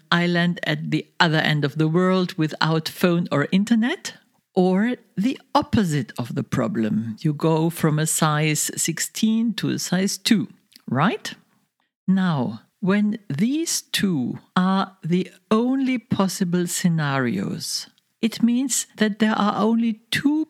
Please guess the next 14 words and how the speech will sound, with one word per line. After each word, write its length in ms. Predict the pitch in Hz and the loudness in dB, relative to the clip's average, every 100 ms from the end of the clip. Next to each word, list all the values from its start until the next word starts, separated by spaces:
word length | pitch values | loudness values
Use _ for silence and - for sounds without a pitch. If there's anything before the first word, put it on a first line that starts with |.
| - | -4
possible 560 | - 214 - 202 208 | -2 -2 0 0 0
ways 420 | 190 175 190 214 - | 2 2 0 -2 -2
to 200 | - 214 | -2 -2
deal 440 | 180 180 247 285 | -2 0 0 0
with 160 | 143 131 | 0 0
that 240 | - - | -2 -2
problem 420 | - 110 123 156 | -2 0 2 0
that 180 | 170 185 | 0 0
doesn't 340 | 277 294 254 208 | 0 0 0 0
give 200 | 208 - | 0 2
you 100 | 180 | 0
much 300 | 165 165 - | 2 0 -2
of 140 | 151 | -2
a 100 | 156 | -2